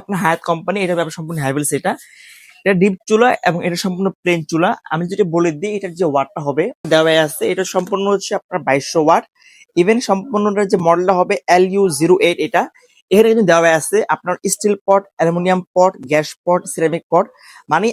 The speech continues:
আপনি এই চুলাতে সব ধরনের পাত্র কিন্তু ইউজ করতে পারতেছেন এটা। সম্পূর্ণ ইনভার্টার সিস্টেম হবে এটা, সারা মাস রান্না করলে only আপনার তিনশো থেকে তিনশো পঞ্চাশটা বিল আসবে এটা। আর এটা হচ্ছে সম্পূর্ণ টাচের মাধ্যমে আপনারা এটা কিন্তু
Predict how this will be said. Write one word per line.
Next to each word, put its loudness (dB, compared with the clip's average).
আপনি 0
এই 6
চুলাতে -2
সব -6
ধরনের -2
পাত্র -4
কিন্তু -4
ইউজ -8
করতে -16
পারতেছেন -10
এটা। -2
সম্পূর্ণ 0
ইনভার্টার 2
সিস্টেম -2
হবে 0
এটা, 0
সারা 2
মাস 0
রান্না -10
করলে -2
only 2
আপনার -8
তিনশো -4
থেকে -2
তিনশো -8
পঞ্চাশটা -6
বিল 2
আসবে -4
এটা। 0
আর 0
এটা 0
হচ্ছে -4
সম্পূর্ণ -2
টাচের -2
মাধ্যমে -6
আপনারা -4
এটা -4
কিন্তু -8